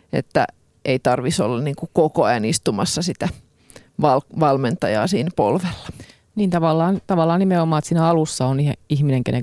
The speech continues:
Speaker 2: kanssa voi lähteä pienin askelin eteenpäin, ja sit tavallaan se itseohjautuvuus siitä sitten jatkus sitten omatoimisesti eteenpäin. Mutta tuohon, mitä kysyit, että minkälaisia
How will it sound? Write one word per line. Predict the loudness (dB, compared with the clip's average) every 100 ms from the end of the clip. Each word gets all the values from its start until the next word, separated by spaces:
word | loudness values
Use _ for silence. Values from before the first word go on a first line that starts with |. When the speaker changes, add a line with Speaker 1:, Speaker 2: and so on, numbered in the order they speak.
| -2
Speaker 2:
kanssa | -2 -2 -2
voi | 0 0 2
lähteä | 0 -2 -4 -2
pienin | 0 0 0
askelin | -4 -2 0 0
eteenpäin, | 0 -2 -2 -2
ja | -2
sit | -4 -4
tavallaan | -2 0 0 0
se |
itseohjautuvuus | -2 -2 0 0 0 -2 -2 -4 -4 -6
siitä | -8
sitten | -8 -6 -2
jatkus | -2 -2 -6 -8 -12 -20 -20 -20 _ _ _
sitten | -6 0 0
omatoimisesti | 2 0 0 -2 -4 -4
eteenpäin. | -2 0 2 2 2
Mutta | 0 -2
tuohon, | 0 2 2 2 0 -2
mitä | 0 2 0
kysyit, | 0 0 2 0
että | 0 0
minkälaisia | 0 2 2 2 2 0